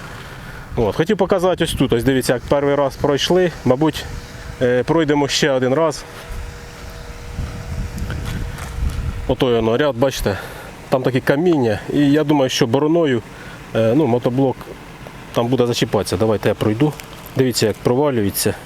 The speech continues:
Будемо сіяти в пиляку,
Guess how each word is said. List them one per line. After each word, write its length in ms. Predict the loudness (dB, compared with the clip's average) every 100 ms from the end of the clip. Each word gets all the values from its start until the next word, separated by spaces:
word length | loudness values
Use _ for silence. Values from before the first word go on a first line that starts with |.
| -16 -18 -18 -18 -18 -18 -18 -18 -16 -16 -18 -18 -18 -18 -18 -18 -16 -16 -12 -2
Будемо 380 | 2 4 2 2
сіяти 380 | 2 2 2
в 60 | 0
пиляку, 540 | 2 2 2 0 -2